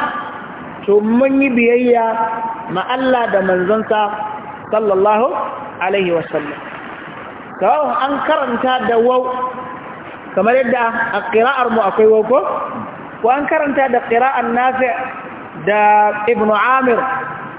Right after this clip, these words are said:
"سارعوا إلى مغفرة من ربكم." To wannan in an karanta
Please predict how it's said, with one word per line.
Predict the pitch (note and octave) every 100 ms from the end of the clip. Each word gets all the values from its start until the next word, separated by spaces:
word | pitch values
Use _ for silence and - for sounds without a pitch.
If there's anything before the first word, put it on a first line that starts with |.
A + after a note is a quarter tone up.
| - - - - - -
"سارعوا | A#3+ C4 C4+ C4 A#3+ B3 B3
إلى | A3 A3 G#3+
مغفرة | A#3 - G#3 G3+
من | G3 F3+
ربكم." | F3 F3 D#3+ D3+ - - - - - - - - - - -
To |
wannan | D3 G#3+ C4+ C4+
in | C#4 C#4+
an | C#4+
karanta | C#4+ C#4 B3+